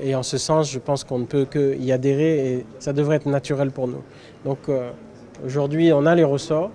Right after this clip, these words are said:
de le faire, les partenaires sont là. Euh, il y a de plus en plus de partenaires. L'État n'est pas en reste, on l'a vu, il y a la der, il y a la D P M E,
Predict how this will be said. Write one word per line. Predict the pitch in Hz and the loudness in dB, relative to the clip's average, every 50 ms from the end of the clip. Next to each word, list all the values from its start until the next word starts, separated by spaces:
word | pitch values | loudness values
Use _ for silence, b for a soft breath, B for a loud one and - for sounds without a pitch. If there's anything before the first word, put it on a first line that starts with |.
| - | -6
de | 147 139 | -4 -4
le | 131 135 | -4 -4
faire, | 120 - - 151 170 185 185 | -4 -4 -4 -4 -2 -2 -4
les | 156 139 139 | -4 -2 -4
partenaires | 135 - 151 - - 160 156 156 160 156 | -2 -4 -6 -6 -6 -6 -4 -4 -4 -4
sont | - - 143 135 | -6 -6 -6 -4
là. | 143 147 170 196 - B B B B B B B B | -4 -6 -6 -8 -12 B B B B B B B B
Euh, | 147 139 135 131 131 127 127 127 123 120 120 | -6 -4 -2 -2 -2 -2 -4 -6 -6 -6 -6
il | 127 | -6
y | 127 | -8
a | |
de | 123 123 | -6 -2
plus | - 175 170 160 | 0 2 4 4
en | 160 151 | 4 4
plus | - 175 165 147 | 4 2 2 2
de | 151 | 4
partenaires. | 143 - 147 - - 156 143 147 160 185 190 | 4 4 2 2 2 2 2 4 4 4 2
L'État | 170 143 151 160 156 - 175 165 | 2 4 2 4 4 4 4 4
n'est | 160 147 | 4 4
pas | - 156 147 135 | 4 2 2 2
en | 143 139 | 2 0
reste, | 131 139 165 - - - | 2 0 -2 -2 -4 -6
on | 143 135 131 131 127 127 127 | -6 -6 -6 -6 -6 -8 -8
l'a | 131 | -8
vu, | 131 127 139 156 | -8 -6 -2 -2
il | 170 165 | 0 0
y | 139 | 0
a | 123 | 0
la | 123 123 | 0 0
der, | 120 127 151 151 156 156 | 2 4 6 6 6 6
il | 143 131 | 4 4
y | |
a | 123 | 2
la | 123 | 2
D | 123 127 143 | 2 2 2
P | 131 - 143 | 2 4 4
M | 139 139 135 143 | 4 4 6 6
E, | 151 165 | 4 4